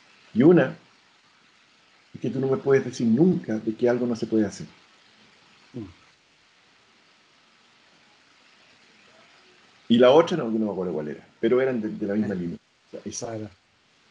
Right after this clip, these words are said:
Speaker 1: algo,
Speaker 2: Los topes,
Speaker 1: no,
Speaker 2: claro.
Speaker 1: no me digas nunca que algo es impo-, eso,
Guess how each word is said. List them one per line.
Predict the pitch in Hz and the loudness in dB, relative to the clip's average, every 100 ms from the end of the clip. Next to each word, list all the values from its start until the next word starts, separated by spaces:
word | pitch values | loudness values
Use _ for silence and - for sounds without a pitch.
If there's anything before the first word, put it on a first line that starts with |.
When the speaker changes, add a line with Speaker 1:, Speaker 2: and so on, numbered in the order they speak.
| _ _ _ _ _ | _ _ _ _ _
Speaker 1:
algo, | 120 143 151 | -6 -4 -2
Speaker 2:
Los | 160 - | -4 2
topes, | 175 - 113 | 2 2 -4
Speaker 1:
no, | 131 | -4
Speaker 2:
claro. | - 104 101 _ _ _ 139 | -6 -18 -20 _ _ _ -14
Speaker 1:
no | - 147 | -4 2
me | 160 | 4
digas | 175 170 139 | 6 4 2
nunca | 160 214 226 - - - | 2 2 2 -6 -12 -2
que | 185 | 2
algo | 185 175 | 2 2
es | 180 | -4
impo-, | 160 160 | -4 0
eso, | - - | 0 -2